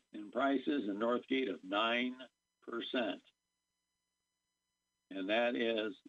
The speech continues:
about nine times more than the market. <laughs> So they're doing well. And the median days on the market for those were fifty-seven days, so they took almost twice as long as the twenty-two that,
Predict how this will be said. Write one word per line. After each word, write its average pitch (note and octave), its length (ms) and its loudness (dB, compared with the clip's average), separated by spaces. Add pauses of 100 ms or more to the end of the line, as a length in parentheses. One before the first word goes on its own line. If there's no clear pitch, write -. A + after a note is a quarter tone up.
(160)
about A#2 420 -2
nine A#2+ 300 0
times A2+ 340 -2
more G#2+ 360 -4 (100)
than F#2+ 120 -6
the G#2+ 60 -10
market. A2+ 340 -4 (140)
<laughs> - 100 -16 (720)
So - 340 2 (400)
they're C3 180 -4
doing B2 300 0
well. C3+ 200 2
And A2+ 120 -4
the A#2 40 -2
median D3+ 380 -2
days D3+ 240 -2
on C#3 100 0
the A#2+ 60 -2
market C#3 340 -4
for A#2+ 80 -14
those D3 300 0 (600)
were A2 200 -8
fifty-seven C#3 720 0
days, A2+ 260 0
so C3 100 0
they C#3 160 0
took C3+ 340 -2
almost C#3+ 420 -2
twice F#3+ 360 -2
as F#2 80 -8
long A2 240 0
as G2+ 160 -4
the F#2+ 120 -8
twenty-two A2+ 500 0
that, F#2+ 180 -2